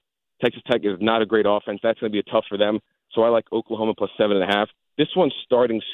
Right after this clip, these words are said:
soon. Uh, UConn, I like UConn plus two and a half. Villanova has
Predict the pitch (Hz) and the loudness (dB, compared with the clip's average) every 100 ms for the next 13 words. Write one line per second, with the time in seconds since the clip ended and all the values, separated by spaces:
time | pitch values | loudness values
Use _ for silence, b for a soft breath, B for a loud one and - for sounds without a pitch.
0 | - 117 123 131 - _ _ 107 104 104 | -2 2 2 0 -6 _ _ 0 0 0
1 | 131 160 - 156 135 - 135 135 135 131 | -2 -2 0 0 0 0 0 0 -4 -2
2 | 131 113 101 - 120 127 123 131 135 _ | -2 0 -4 -4 -2 0 2 0 -2 _
3 | _ _ _ _ 107 165 147 143 131 131 | _ _ _ _ -2 0 2 2 2 0